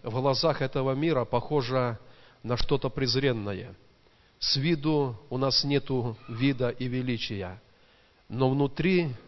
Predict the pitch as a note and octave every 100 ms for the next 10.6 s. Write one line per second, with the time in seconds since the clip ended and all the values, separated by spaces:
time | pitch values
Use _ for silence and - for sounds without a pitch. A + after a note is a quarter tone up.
0 | - - B2+ B2+ D#3+ D3+ C3+ C#3+ - C#3+
1 | C#3 B2 A2 A2+ A2+ G#2+ G#2+ D3+ B2 A#2
2 | B2+ G2+ F#2 F#2+ - - _ - _ _
3 | _ _ - A#2 G#2+ F#2+ A2 B2 A#2+ -
4 | A2+ A2+ C#3 D3 - - - - - _
5 | _ _ G2+ A#2 C3+ B2 A#2 A2 G#2 B2
6 | - G#2+ A2+ G#2 - G2 G#2 - - -
7 | _ _ _ _ _ B2 A#2+ C3 B2+ C3
8 | B2 - - - - _ _ _ - -
9 | C3 D3 C#3+ E3+ - B2+ C#3 C3+ D3 C3
10 | A2 - B2+ A2+ G#2